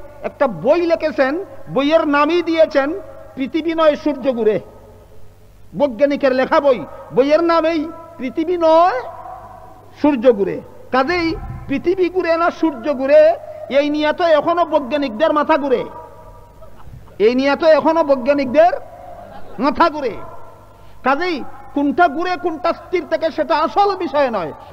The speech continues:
আল্লাহ বলেন, "ওয়াশ-শামসু", সূর্য একটা নিদর্শন।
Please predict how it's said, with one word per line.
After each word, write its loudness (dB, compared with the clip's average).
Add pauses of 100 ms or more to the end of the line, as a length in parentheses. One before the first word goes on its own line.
আল্লাহ 0
বলেন, 2
"ওয়াশ-শামসু", -2 (120)
সূর্য -6
একটা 0 (240)
নিদর্শন। 0